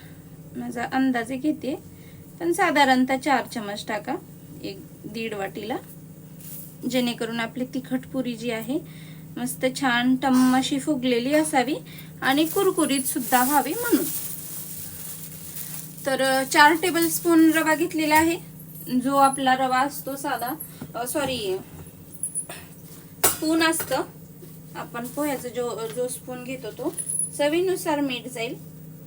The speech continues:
अर्ध, अ, छोट्या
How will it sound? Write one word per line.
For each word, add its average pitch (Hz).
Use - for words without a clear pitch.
अर्ध, 240
अ, 214
छोट्या 262